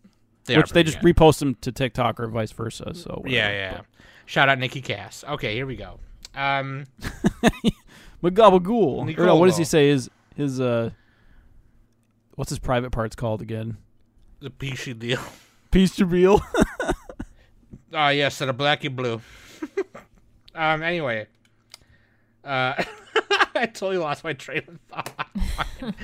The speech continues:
Speaker 1: <laughs> Nikki Cass is so funny. You guys just need to watch Nikki Cass on YouTube. Okay. No, seriously. Uh, dude, this week we're talking about Romantic Killer on Netflix. Netflix review. Some people, d-, we did mention this on our seasonal ups,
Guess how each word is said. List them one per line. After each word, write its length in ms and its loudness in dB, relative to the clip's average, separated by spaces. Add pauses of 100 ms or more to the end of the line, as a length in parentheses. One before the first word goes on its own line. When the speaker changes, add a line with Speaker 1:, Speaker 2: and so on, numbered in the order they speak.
Speaker 1:
<laughs> 200 -14
Nikki 240 0
Cass 300 0
is 100 -8
so 180 0
funny. 260 -6
You 80 -8
guys 200 -4
just 120 -12
need 100 -10
to 60 -8
watch 300 -6 (380)
Nikki 280 -6
Cass 280 -6
on 100 -12
YouTube. 360 -16
Okay. 340 -6 (480)
No, 160 -4
seriously. 460 -12 (520)
Uh, 280 0 (140)
dude, 220 -4
this 180 -10
week 160 -6
we're 80 -6
talking 280 -4
about 320 -4 (500)
Romantic 720 -4
Killer 400 -10
on 240 -10
Netflix. 680 -12 (240)
Netflix 480 2
review. 540 -8 (1160)
Some 260 -6
people, 320 -4
d-, 140 -12
we 120 -10
did 160 -6
mention 340 -6
this 180 -10
on 120 -6
our 200 -6
seasonal 420 -12
ups, 260 -18